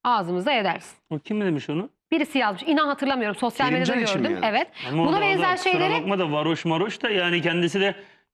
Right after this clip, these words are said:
Speaker 2: e,
Speaker 1: Ha, bilmiyoruz kim
Speaker 2: ha,
Speaker 1: yazdığını da.
Speaker 2: yani o
Speaker 1: Şimdi bu
Speaker 2: haddini bilsin yani
Speaker 1: bu
Speaker 2: varoştan ma-, varoş maroş.
Speaker 1: Bu varoş
Speaker 2: Ben de
Speaker 1: kelimesini
Speaker 2: varoştan geldim. Ben de
Speaker 1: bilmiyorum.
Speaker 2: varoştan geldim. Orta
Speaker 1: İşte
Speaker 2: direkt ailenin çocuğuyum
Speaker 1: bak,
Speaker 2: abi.
Speaker 1: ama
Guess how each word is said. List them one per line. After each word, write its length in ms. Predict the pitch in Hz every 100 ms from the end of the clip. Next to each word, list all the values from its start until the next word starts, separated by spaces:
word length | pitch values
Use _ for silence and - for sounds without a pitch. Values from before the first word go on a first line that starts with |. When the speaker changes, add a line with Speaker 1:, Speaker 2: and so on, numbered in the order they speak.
| -
Speaker 2:
e, 60 | - - - - -
Speaker 1:
Ha, 140 | - 202
bilmiyoruz 420 | 240 277 320 254 -
kim 100 | 240
Speaker 2:
ha, 60 |
Speaker 1:
yazdığını 300 | 226 220 220 359
da. 20 | 175
Speaker 2:
yani 160 | 170 170
o 100 | 160 - - -
Speaker 1:
Şimdi 340 | - 392 262 262
bu 120 | 247
Speaker 2:
haddini 380 | 151 151 175 190
bilsin 280 | 180 165 202
yani 300 | 190 170 214
Speaker 1:
bu 140 | 339
Speaker 2:
varoştan 340 | 427 - 170 156
ma-, 300 | 156 147 143
varoş 300 | 151 165 165
maroş. 400 | 156 156 - - 196
Speaker 1:
Bu 140 | 233
varoş 180 | 208 196
Speaker 2:
Ben 100 | 190
de 40 |
Speaker 1:
kelimesini 240 | 214 208 180
Speaker 2:
varoştan 280 | 233 196 160
geldim. 360 | 147 123 113 - -
Ben 140 | 370 339
de 40 |
Speaker 1:
bilmiyorum. 240 | 190 165
Speaker 2:
varoştan 280 | 214 190 208
geldim. 300 | 196 175 170
Orta 180 | 170 185
Speaker 1:
İşte 160 | 160 175
Speaker 2:
direkt 120 | 165
ailenin 320 | 165 156 180
çocuğuyum 420 | - 180 240 165
Speaker 1:
bak, 60 | 160 160
Speaker 2:
abi. 60 | 135 -
Speaker 1:
ama 140 | 392